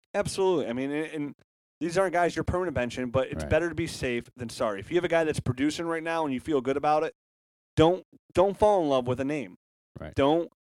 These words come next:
Speaker 1: don't fool, you know, for the last couple of years, Larry Fitzgerald's been one of those guys. He beasted out this week. Looked like Larry, Larry Fitz of old, coming away with three touchdowns, over a hundred yards. But don't ever fall in love with a name or draft status or where he came from.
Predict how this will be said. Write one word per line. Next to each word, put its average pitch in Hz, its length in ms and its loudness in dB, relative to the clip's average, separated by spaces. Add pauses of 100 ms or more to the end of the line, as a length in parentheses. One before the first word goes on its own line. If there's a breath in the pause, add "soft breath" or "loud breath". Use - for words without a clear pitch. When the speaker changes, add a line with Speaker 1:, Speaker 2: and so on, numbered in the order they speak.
(180)
Speaker 1:
don't 165 300 2
fool, 170 240 4
you 156 120 0
know, 139 300 0
for 156 80 -6
the 156 60 0
last 160 220 -2
couple 147 180 -2
of 135 60 -2
years, 156 380 -2
Larry 139 260 0
Fitzgerald's 135 500 -2
been 117 100 -2
one 104 140 -6
of 101 40 -6
those 101 120 -8
guys. - 400 -14 (180)
He 131 100 -14
beasted 139 360 0
out 135 180 0
this 127 160 -6
week. 165 360 -2 (420)
Looked 135 160 -4
like 135 100 -2
Larry, 131 240 0
Larry 135 280 -2
Fitz 120 200 -6
of 110 80 -2
old, 147 160 4
coming 131 140 -6
away 120 140 -2
with 110 100 -6
three 139 160 -6
touchdowns, 131 440 -4
over 120 180 0
a 113 40 -2
hundred 123 220 -6
yards. 143 400 -4 (420 loud breath)
But 131 100 4
don't 190 200 4
ever 202 180 4
fall 170 340 4
in 135 120 -2
love 123 180 4
with 120 160 0
a 120 40 -4
name 113 400 -6
or 143 120 6
draft 131 360 -2
status 98 340 -8
or 120 60 -2
where 139 180 4
he 139 60 0
came 139 300 -4
from. 90 260 -10